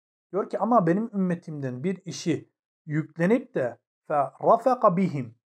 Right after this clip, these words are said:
onunla merhametli olursa, yumuşak olursa,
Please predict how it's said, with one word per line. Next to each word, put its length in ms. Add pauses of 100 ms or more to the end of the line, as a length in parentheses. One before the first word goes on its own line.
(160)
onunla 540
merhametli 720
olursa, 480
yumuşak 600
olursa, 720